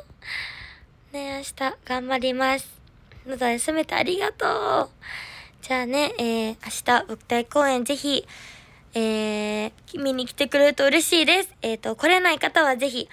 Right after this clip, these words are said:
ディーエムエムでご覧になってください。<laughs> 覚えてくれてて。嬉しかった。えー、本当、ありがとう。こちらこそだよ。来てくれてありがとう。じゃあ、おやすみ。明日僕大ファイター。ありがとう。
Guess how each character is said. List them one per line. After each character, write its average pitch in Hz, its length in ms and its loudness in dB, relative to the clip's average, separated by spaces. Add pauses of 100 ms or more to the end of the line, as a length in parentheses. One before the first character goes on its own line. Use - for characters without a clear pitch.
(280)
デ 269 60 -2
ィ 269 100 2
ー - 0 -
エ 277 60 0
ム 285 100 -4
エ 302 100 0
ム 302 160 0
で 247 140 2
ご - 120 0
覧 233 280 2
に 277 120 -4
な 277 140 4
っ 269 60 -2
て 285 120 0
く 320 80 0
だ 302 180 6
さ 349 180 2
い。 302 120 -4 (420)
<laughs> 302 360 -14
覚 277 120 -6
え 330 120 -4
て 269 80 -14
く 269 100 -8
れ 262 120 -4
て 240 120 -20
て。 - 120 -18 (500)
嬉 403 240 2
し - 80 -10
か 381 120 4
っ 359 60 -4 (220)
た。 - 240 0 (560)
え 359 80 4
ー、 - 20 8 (220)
本 415 240 0
当、 - 240 4
あ 320 100 2
り 466 180 -4
が 622 200 -2
と - 120 -6 (240)
う。 - 40 -20
こ 381 80 -2
ち - 120 -12
ら 466 120 -4
こ 440 160 0
そ 415 120 0
だ 359 120 2
よ。 330 500 2
来 - 100 -16
て 269 120 -8
く 262 100 -8
れ 247 100 -6
て 254 100 -8
あ 285 60 -2
り 440 140 -4
が 571 140 -8
と - 20 -20 (240)
う。 - 20 -18 (1080)
じ - 100 -10
ゃ 254 40 -8
あ、 - 20 -8
お 247 40 -12
や 311 100 -6
す - 120 -10
み。 415 60 -4
明 - 80 0
日 - 80 -10 (100)
僕 - 160 -14
大 - 100 -10
フ - 80 -12
ァ 302 60 -6
イ - 40 -8
タ - 100 -14
ー。 - 80 -14
あ - 80 -4
り - 160 -8
が 359 100 -4
と - 100 -16
う。 - 20 -20